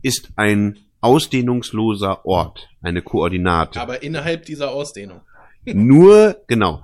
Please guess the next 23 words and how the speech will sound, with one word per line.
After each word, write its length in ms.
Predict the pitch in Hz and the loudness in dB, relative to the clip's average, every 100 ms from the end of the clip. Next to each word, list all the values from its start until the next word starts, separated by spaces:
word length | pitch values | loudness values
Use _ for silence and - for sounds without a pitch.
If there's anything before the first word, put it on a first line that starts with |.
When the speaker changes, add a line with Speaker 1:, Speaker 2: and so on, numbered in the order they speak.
| _ | _
Speaker 1:
weil 220 | 92 98 95 | -2 0 2
nur 760 | 104 120 131 185 202 196 - | 2 6 8 8 6 0 -4
innerhalb 400 | 135 135 120 117 | -6 -4 -4 -4
der 220 | 107 104 | -8 -2
Ausdehnung 640 | 107 170 170 156 151 147 127 | 2 2 0 -4 -2 -2 -2
macht 260 | 120 - | -4 -4
es 160 | 107 - | -8 -8
Sinn, 440 | 92 107 131 190 - - - | -4 -2 0 -4 -10 -20 -14
von 300 | - 101 - | -4 -4 -4
Orten 520 | - 101 113 - 107 - | 0 2 2 0 -6 -4
zu 160 | 95 | -6
reden, 560 | 80 87 95 113 220 - _ | -2 0 0 0 -4 -6 _
die 120 | 120 | -6
selber 400 | 104 123 170 170 143 | 0 0 2 0 0
wiederum 460 | 143 127 139 135 | -2 0 0 -2
keinen 580 | - 135 131 127 123 110 _ _ _ - | -4 -2 0 0 0 -4 _ _ _ -10
Raum 560 | 95 107 110 104 98 98 - | 0 2 4 2 0 -6 -20
haben. 680 | - 107 104 107 160 254 - - _ - | -6 0 0 0 -2 -4 -8 -20 _ -20
Speaker 2:
Mhm. 220 | 95 90 | -12 -6
Speaker 1:
Und 120 | 120 | -2
gewissermaßen 800 | 139 151 143 143 147 151 151 147 _ _ _ _ _ - | -2 0 0 2 0 -2 -4 -4 _ _ _ _ _ -2
der 240 | 110 92 | 0 0
Sinn 640 | 85 95 165 254 202 107 | -2 0 2 4 2 0